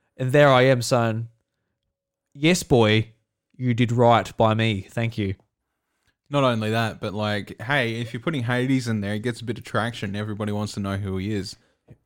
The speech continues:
Speaker 1: Who's he? Oh, so, well, you can get out your three D S and get a nice hand cramp and
Speaker 2: No,
Speaker 1: play
Speaker 2: no,
Speaker 1: some
Speaker 2: no, no,
Speaker 1: Uprising.
Speaker 2: no, they'll go, they'll go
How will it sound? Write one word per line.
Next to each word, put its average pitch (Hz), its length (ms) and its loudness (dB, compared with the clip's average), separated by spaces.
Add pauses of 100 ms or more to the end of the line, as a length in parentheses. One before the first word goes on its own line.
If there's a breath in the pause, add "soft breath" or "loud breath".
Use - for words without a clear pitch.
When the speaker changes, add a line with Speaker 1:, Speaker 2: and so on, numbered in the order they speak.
(400)
Speaker 1:
Who's 170 200 2
he? 160 500 4 (120)
Oh, 160 320 4
so, 214 140 2
well, 233 200 2
you 233 140 2
can 381 100 -12
get 403 100 8
out 262 80 4
your 170 100 2
three 175 240 4
D 127 160 6
S 120 120 4
and 127 100 4
get 127 80 2
a 123 40 2
nice 127 180 0
hand 208 680 -2
cramp 135 420 4 (420 loud breath)
and - 20 -16
Speaker 2:
No, 131 180 2
Speaker 1:
play 180 120 6
Speaker 2:
no, 180 60 6
Speaker 1:
some 180 160 0
Speaker 2:
no, 170 220 -4
no, 170 40 4
Speaker 1:
Uprising. 139 500 6
Speaker 2:
no, 120 180 -2
they'll 120 220 -2
go, 120 300 0 (240)
they'll 120 220 2
go 107 300 2